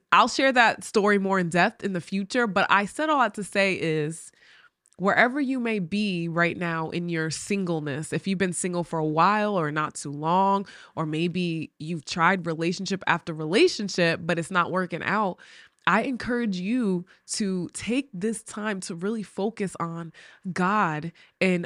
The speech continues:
all that he's wanting you to do. And also take this time to have him reveal things in your life that you can work on before you get into marriage. Because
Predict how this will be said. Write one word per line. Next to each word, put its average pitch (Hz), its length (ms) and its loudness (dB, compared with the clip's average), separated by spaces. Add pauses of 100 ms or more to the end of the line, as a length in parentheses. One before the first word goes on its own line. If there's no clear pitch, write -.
all 196 180 0
that 190 80 -6
he's 185 260 -2
wanting 185 320 -4
you 180 140 -4
to 165 180 -8
do. 202 460 0
And 175 220 -2 (140)
also 202 500 2
take 220 280 -2
this 208 160 -2
time 196 560 0 (360)
to 196 260 -2
have 208 460 2
him 202 460 -2 (220)
reveal 208 500 2
things 233 300 -4
in 208 80 -4
your 190 100 -2
life 196 300 2
that 196 180 -4
you 202 80 -6
can 170 200 -4
work 208 260 0
on 247 180 0
before 185 300 -4
you 180 80 -2
get 175 160 0
into 170 240 -6
marriage. 156 360 -2
Because 180 320 0